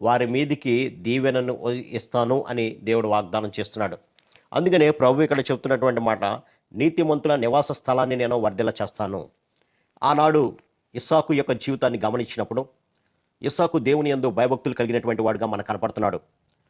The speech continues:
ఇరవై ఆరవ అధ్యాయము ఆది కాండంలో చూస్తే, అబ్రహాము దినాల్లో వచ్చినటువంటి కరువు కాక మరొక కరువు వచ్చినప్పుడు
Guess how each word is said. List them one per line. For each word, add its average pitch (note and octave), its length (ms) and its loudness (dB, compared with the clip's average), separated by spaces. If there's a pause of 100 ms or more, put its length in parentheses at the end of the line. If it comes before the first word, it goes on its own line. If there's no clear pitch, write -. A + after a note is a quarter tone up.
(140)
ఇరవై A#2 200 0
ఆరవ A2+ 420 2
అధ్యాయము A2+ 400 -4
ఆది A2 240 -2
కాండంలో G#2 360 -4
చూస్తే, - 380 -8 (960)
అబ్రహాము F3 420 4
దినాల్లో D#3 380 2
వచ్చినటువంటి C3+ 520 0
కరువు B2 260 0
కాక A#2+ 220 0
మరొక A2+ 340 0
కరువు A#2 260 0
వచ్చినప్పుడు A#2 460 -4